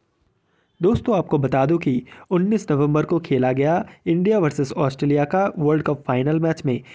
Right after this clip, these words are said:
रोहित शर्मा के आउट को लेके बहुत बड़ा विवाद खड़ा हुआ था,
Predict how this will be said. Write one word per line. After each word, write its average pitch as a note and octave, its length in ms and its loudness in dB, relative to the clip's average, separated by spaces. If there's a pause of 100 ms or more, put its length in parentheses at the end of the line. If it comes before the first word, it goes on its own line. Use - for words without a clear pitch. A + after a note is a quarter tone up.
(220)
रोहित D3+ 240 0
शर्मा C#3 320 0
के F3 280 0 (300)
आउट F3 240 2
को F3+ 120 0
लेके E3 340 0
बहुत C#3 420 -2 (160)
बड़ा D3 220 2
विवाद C3 360 2
खड़ा B2 220 0
हुआ B2+ 220 2
था, C3+ 240 -2